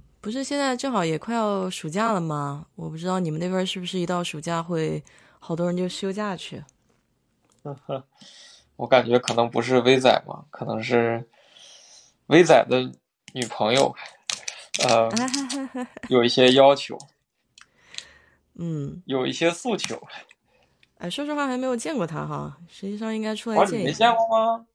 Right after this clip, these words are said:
Speaker 1: 我，我见过他，我就说没有看到他跟威仔一起进来，
Speaker 2: 哦。
Speaker 1: 就是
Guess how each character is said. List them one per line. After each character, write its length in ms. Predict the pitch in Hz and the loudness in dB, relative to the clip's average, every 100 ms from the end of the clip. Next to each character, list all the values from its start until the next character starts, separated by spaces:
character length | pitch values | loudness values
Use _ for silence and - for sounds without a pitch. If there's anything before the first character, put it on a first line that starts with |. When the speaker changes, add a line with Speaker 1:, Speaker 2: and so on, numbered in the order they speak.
| _ _ _ _ _ _ | _ _ _ _ _ _
Speaker 1:
我， 240 | - 185 - | -6 -6 -4
我 240 | 165 175 | -2 -2
见 240 | 165 254 220 | -2 -2 -2
过 80 | |
他， 160 | 160 170 | -4 -6
我 80 | 156 | -6
就 160 | 190 | -6
说 140 | 208 220 | -4 -4
没 140 | 202 | -2
有 200 | 208 170 - _ | -2 -2 -4 _
看 160 | - 202 | -8 -6
到 120 | 175 | -6
他 200 | 185 185 | -6 -6
跟 240 | 180 185 | -6 -4
威 160 | 185 190 | -2 -4
仔 160 | 185 135 | -4 -6
一 100 | 151 | -6
起 320 | - - - - _ _ | -10 -10 -16 -20 _ _
进 180 | - 120 | -12 -8
来， 60 | |
Speaker 2:
哦。 500 | 117 117 117 117 113 - | -6 -6 -8 -8 -12 -14
Speaker 1:
就 80 | |
是 440 | 151 151 143 143 | -14 -12 -12 -14